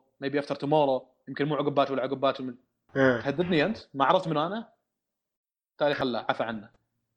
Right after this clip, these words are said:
Speaker 1: فكان شيء رهيب. شو أقول لك، بذيك المشهد تخيل بطل المسلسل تشوفه هو ينكسر.
Speaker 2: إيه.
Speaker 1: شاف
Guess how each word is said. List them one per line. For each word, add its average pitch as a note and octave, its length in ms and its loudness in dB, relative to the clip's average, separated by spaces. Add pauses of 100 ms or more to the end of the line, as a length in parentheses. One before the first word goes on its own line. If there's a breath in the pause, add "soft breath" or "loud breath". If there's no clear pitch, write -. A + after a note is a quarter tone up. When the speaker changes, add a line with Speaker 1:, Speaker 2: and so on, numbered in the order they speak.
(400)
Speaker 1:
فكان D3 600 2
شيء D#3 180 0
رهيب. C#3 520 -2 (220)
شو D3+ 120 -6
أقول C#3 220 2
لك، C3 240 -6
بذيك C3 380 0
المشهد D3 500 -2 (360)
تخيل D#3 380 4
بطل D#3+ 240 2
المسلسل D#3+ 400 -4
تشوفه D#3 260 -2
هو D3 120 -2
ينكسر. D3+ 380 -4 (880)
Speaker 2:
إيه. C3 300 8
Speaker 1:
شاف E3 240 4